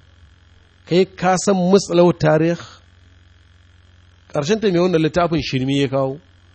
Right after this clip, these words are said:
wancan ne ya kawo daidai. Amma wacin da wai shekarun sun ja bamban, wannan ya faɗi a farko, sai ka ce sun zauna a tebur ɗaya ne suna rubutawa. To kun ga irin waɗannan abubuwan ko?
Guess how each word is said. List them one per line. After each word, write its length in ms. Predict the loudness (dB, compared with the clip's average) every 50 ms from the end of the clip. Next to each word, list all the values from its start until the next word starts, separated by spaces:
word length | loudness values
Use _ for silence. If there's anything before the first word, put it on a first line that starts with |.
| _ _ _ _ _ -12
wancan 440 | -4 2 2 2 4 2 2 0 0 2
ne 80 | 0
ya 60 | 0
kawo 220 | 2 2 2 2 2
daidai. 380 | 2 0 -2 -2 -4 -6 -8 -10 -18 _ _ _ _ _ _ _ _ _ _ _ _ _ _ _ _ _ _ _ _ _ _ _ _ _ _ _ _ _ _ _ _ _ _ -12
Amma 200 | -6 -2 2 2
wacin 260 | 2 2 0 -2 -2
da 80 | 0 0
wai 160 | 2 2 0 0
shekarun 460 | -2 -4 -4 -4 -2 -2 -2 -2 -2
sun 180 | -2 -4 -2
ja 160 | 0 0 0 0
bamban, 360 | -2 -4 -4 -4 -6 -6 -6 -8 -16 _ _ _ -8 -4
wannan 220 | -4 -2 0 0
ya 60 | -2
faɗi 200 | -2 -2 -4 -4 -4
a 40 | -4
farko, 300 | -4 -6 -6 -6 -4 0
sai 140 | 0 0 0
ka 100 | 0 -2
ce 120 | -4 -4
sun 140 | -6 -6 -4
zauna 200 | -4 -2 -4 -4
a 60 | -4
tebur 280 | -6 -6 -4 -4 -4 -6
ɗaya 200 | -6 -6 -6 -4
ne 80 | -4 -6
suna 480 | -6 -6 -6 -6 -6 -6 -8 -10 -12 -16 -20 -20 -20 -20 _ _ -20 _ _ _ _ -20 -20 _
rubutawa. 540 | -8 -6 -6 -4 -6 -6 -6 -8 -10 -10 -12 -18 -20 _ _ _ _ _ _ _ _ _ _ _ _ _ _ _ _ _ _ _ _ _ _ _ _ _ _ _
To 80 | -20 -14
kun 160 | -10 -6 -4
ga 80 | -2 0
irin 180 | 2 2 2
waɗannan 280 | 2 2 0 0 2 2 2
abubuwan 360 | 2 2 0 0 0 0 0
ko? 160 | -2 -6 -10